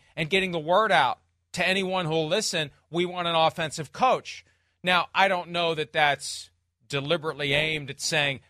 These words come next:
"Don't even think about Bill Belichick coming here," but I can't imagine Belichick and David Tepper working together. So I think we're gonna, you know, it, once we get there, we're getting there soon. We're a little over a month away from it. Once we get there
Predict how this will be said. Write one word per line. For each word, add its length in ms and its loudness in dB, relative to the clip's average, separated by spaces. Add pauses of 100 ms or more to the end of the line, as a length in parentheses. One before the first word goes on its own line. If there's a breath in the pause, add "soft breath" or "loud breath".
(140 soft breath)
"Don't 220 -2
even 220 -6
think 180 -4
about 280 0
Bill 160 -4
Belichick 500 -2
coming 340 -4
here," 200 -8
but 120 -2
I 100 2
can't 220 -6
imagine 400 -4
Belichick 540 -4
and 100 -16
David 300 -12
Tepper 300 -10
working 340 -10
together. 400 -8 (300 soft breath)
So 220 0
I 180 4
think 140 -2
we're 120 -6
gonna, 200 -2 (280 soft breath)
you 80 -4
know, 220 -2
it, 120 -4 (340)
once 440 2
we 200 -6
get 300 4
there, 260 -2
we're 140 -2
getting 220 0
there 160 2
soon. 380 -2 (840)
We're 100 -6
a 60 -2
little 160 2
over 200 4
a 40 -2
month 220 0
away 300 0
from 300 -4
it. 80 -16 (400)
Once 240 -6
we 160 -6
get 300 0
there 300 -4